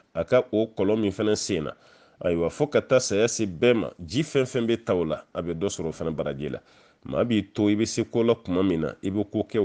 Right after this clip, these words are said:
waati de. N'o tɛ, n'i dɛsɛra, i tɛna se ka fɛn kɛ dɛ. Aha, bamananw ko k'a bɛ tɔn minɛ ka nɛnɛ de to a la dɛ. N'o tɛ, n'a kama jara ka ban, ayiwa, i bɛ tile bɛɛ kɛ dugubala munumunu na nɔfɛ, i tɛ se k'a sɔrɔ. Baɲumankɛw, a ka hakili to aw yɛrɛ la, aw ka siniɲɛsigiw, a ka baara dɛ.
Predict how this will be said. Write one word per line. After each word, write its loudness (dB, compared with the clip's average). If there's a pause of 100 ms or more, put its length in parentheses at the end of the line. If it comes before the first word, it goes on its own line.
(120)
waati -2
de. -8
N'o -4
tɛ, -4
n'i 0
dɛsɛra, 2 (460)
i -10
tɛna 0
se -2
ka 0
fɛn 0
kɛ -4
dɛ. -8 (420)
Aha, 6
bamananw 2
ko 2
k'a 0
bɛ -2
tɔn -4
minɛ -2
ka -2
nɛnɛ -2
de -2
to -4
a 2
la -2
dɛ. -10
N'o -4
tɛ, -2
n'a 4
kama 0
jara 2
ka -4
ban, -4 (440)
ayiwa, -2
i -2
bɛ -2
tile -2
bɛɛ 0
kɛ -2
dugubala -2
munumunu 0
na 2
nɔfɛ, -2
i -4
tɛ -16
se -6
k'a -4
sɔrɔ. -6 (500)
Baɲumankɛw, 6 (140)
a 0
ka 0
hakili -4
to -4
aw 0
yɛrɛ -2
la, 0
aw 0
ka -8
siniɲɛsigiw, -4
a -6
ka -2
baara 2
dɛ. -2